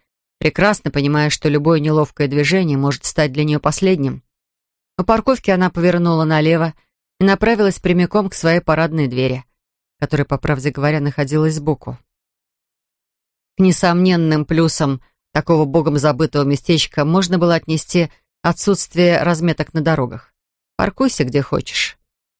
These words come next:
Порывшись в сумке, Поля достала массивные ключи, полученные от Ланса после подписания контракта.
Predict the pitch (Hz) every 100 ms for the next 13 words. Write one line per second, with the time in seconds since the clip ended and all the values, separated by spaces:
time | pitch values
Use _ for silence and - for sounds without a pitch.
0 | _ _ 208 262 302 - 156 - - 226
1 | 226 175 - 220 196 160 156 196 190 165
2 | 156 - 175 165 151 143 147 - 202 147
3 | 143 147 - 147 143 - 143 156 185 185
4 | - 156 _ _ _ - 202 226 165 -
5 | 156 175 185 185 180 170 - - - 135